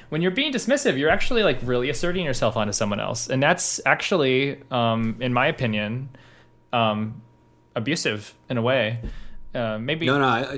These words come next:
Speaker 2: totally agree.
Speaker 1: And, like, you know, that's, I think that's maybe what the problem is with Hacker News in a way, 'cause, uh, developers kinda have a tendency, and I'm generalizing, obviously, but
Speaker 2: Of
Speaker 1: to,
Speaker 2: course.
Speaker 1: to work kind of in this, um,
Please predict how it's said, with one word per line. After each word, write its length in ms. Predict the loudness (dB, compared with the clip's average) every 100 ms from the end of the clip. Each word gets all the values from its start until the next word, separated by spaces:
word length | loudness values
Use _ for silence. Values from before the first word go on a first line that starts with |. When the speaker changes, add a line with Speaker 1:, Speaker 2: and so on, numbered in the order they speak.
| -2
Speaker 2:
totally 400 | 4 6 8 6
agree. 380 | 4 0 0 -2
Speaker 1:
And, 200 | -2 2
like, 340 | 0 0 -4 -16 -18 -20 -20 -10
you 120 | -6
know, 100 | -2
that's, 420 | -2 -4 -10 -10
I 100 | -8
think 160 | -6 -2
that's 260 | -2 -4 -8
maybe 380 | -8 -6 -6
what 180 | -6 -8
the 80 | -8
problem 380 | -4 -4 -4 -6
is 260 | -6 -6
with 180 | -10 -12
Hacker 300 | -6 -6 -6
News 220 | -8 -6
in 60 | -4
a 40 |
way, 140 | -2 -2
'cause, 220 | -4 -6
uh, 240 | -8 -10 -4
developers 640 | 0 0 0 -4 -4 -10
kinda 280 | -6 -6 -4
have 140 | -4
a 40 | -4
tendency, 760 | -8 -8 -8 -6 -6 -6 -8 -12 -20 -14 -6
and 80 |
I'm 100 | -4
generalizing, 600 | -4 -4 0 -2 -2 -6
obviously, 540 | -8 -8 -8 -6 -6 -6
but 260 | -4 -6
Speaker 2:
Of 160 | -8 -6
Speaker 1:
to, 80 | 0
Speaker 2:
course. 260 | 2 2 0
Speaker 1:
to 80 |
work 440 | 2 2 2 -4 -12 -12 -14 -12
kind 260 | -4 -4 -4
of 160 | -6
in 200 | -8 -6
this, 320 | -6 -8 -8
um, 520 | -6 -4 -6 -8 -12